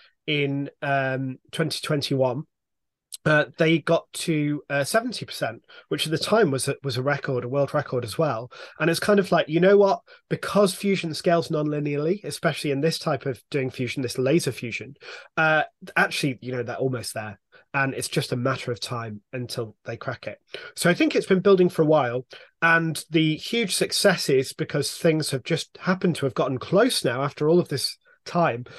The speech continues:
uh, in both magnetic confinement fusion and in inertial or laser-based fusion, uh, mean that that has really stimulated the private, uh, sector as well. And the whole thing is starting to build on its own momentum. And I think that now,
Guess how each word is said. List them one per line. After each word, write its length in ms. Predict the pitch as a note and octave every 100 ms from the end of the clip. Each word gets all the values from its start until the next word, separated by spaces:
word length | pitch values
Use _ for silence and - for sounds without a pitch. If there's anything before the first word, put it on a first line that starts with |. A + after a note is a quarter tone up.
| - - _
uh, 280 | D#3 D3+ D3 E3
in 220 | E3 D3
both 280 | D#3+ D3+ -
magnetic 400 | B2+ G3+ - -
confinement 460 | C#3 C#3 C3 B2
fusion 400 | D3+ C#3 C#3 B2 -
and 360 | F3 F#3+ F3 - -
in 380 | C3+ B2+ B2 A#2
inertial 500 | C#3 D#3 E3 D3+ A#2+
or 100 | A#2+
laser-based 680 | B2 F3 D#3+ B2+ A2+ - - -
fusion, 420 | C3 - A#2+ B2+ - - - -
uh, 220 | C#3+ C#3
mean 340 | D3 F3+ F#3+ D#3
that 420 | D3+ C3 - - - -
that 220 | F3+ E3+ -
has 340 | E3 C#3+ -
really 200 | C#3+ C3+
stimulated 520 | - C3+ B2 B2 -
the 80 | A2+
private, 420 | - B2 B2 B2 _ _ -
uh, 180 | B2+ B2
sector 300 | - - C#3
as 100 | -
well. 220 | F3 E3 - -
And 100 | D#3+
the 60 |
whole 240 | - A3 A3
thing 200 | G3 E3
is 100 | -
starting 240 | D#3+ C#3
to 60 | -
build 220 | D#3 C#3
on 80 | C3
its 140 | -
own 120 | C#3
momentum. 500 | B2+ D3 C#3+ A#2 A#2 - - _
And 140 | E3+
I 100 | F3+
think 320 | F3+ A#3 F#3+ - -
that 160 | B2+
now, 460 | E3+ F#3 G#2 D#3